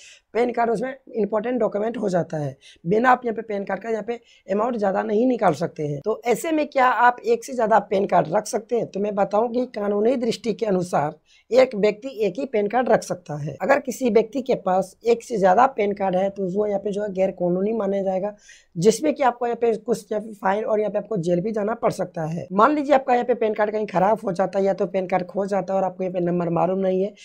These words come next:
ऐसे में क्या आपको यहाँ पे दोबारा पैन कार्ड बनवाना चाहिए? तो मैं बताऊँ तो आपको यहाँ पे दोबारा पैन कार्ड कभी नहीं बनवाना चाहिए। तो ऐसी स्थिति में आपका यहाँ पे पैन कार्ड कहीं खो जाता है या तो पैन कार्ड कहीं कुछ हो जाता है तो आपको यहाँ पे दोबारा पैन कार्ड नहीं बनवाना है।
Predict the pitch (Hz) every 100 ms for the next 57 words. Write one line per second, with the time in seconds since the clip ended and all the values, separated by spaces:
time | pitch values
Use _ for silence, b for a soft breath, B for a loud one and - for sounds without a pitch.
0 | B B - 226 294 277 269 247 240 247
1 | 240 214 202 202 208 202 202 196 180 180
2 | 190 202 196 202 220 185 - b - 202
3 | 220 208 208 214 233 240 220 220 214 202
4 | 196 202 196 196 202 208 185 175 220 226
5 | 202 196 185 180 160 139 - B 233 220
6 | 226 330 - 233 254 254 226 240 233 226
7 | 226 214 208 208 202 202 196 214 208 202
8 | 208 190 202 196 185 185 185 180 180 180
9 | - 185 196 180 185 180 185 180 190 185
10 | 170 175 185 185 175 175 165 165 175 202
11 | 185 185 180 185